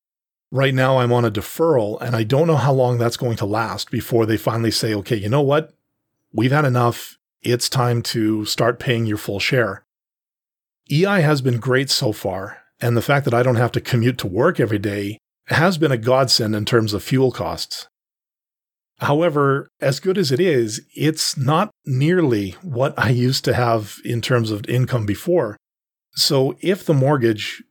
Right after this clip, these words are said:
does start going back in, up to full rate here in the near future, I may have to start making some pretty hard decisions, and I'm not really looking forward to it. However,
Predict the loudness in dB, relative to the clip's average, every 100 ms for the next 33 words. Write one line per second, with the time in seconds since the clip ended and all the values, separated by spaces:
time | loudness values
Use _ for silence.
0 | -16 -4 0 2 2 0 0 0 0 0
1 | 2 0 0 -4 -4 -6 -6 -2 0 2
2 | 2 2 0 -4 -2 -2 -2 0 2 2
3 | 2 -2 -4 -8 _ _ _ _ _ _
4 | -8 0 2 0 0 0 2 2 0 -2
5 | -4 0 0 2 0 0 0 0 -2 -2
6 | -4 -6 -8 -8 -8 -6 -4 -6 -6 -2
7 | 0 0 2 2 4 2 -2 -2 -2 -2
8 | -6 -6 -10 _ _ _ _ _ _ _
9 | _ _ _ -2 0 2 2 0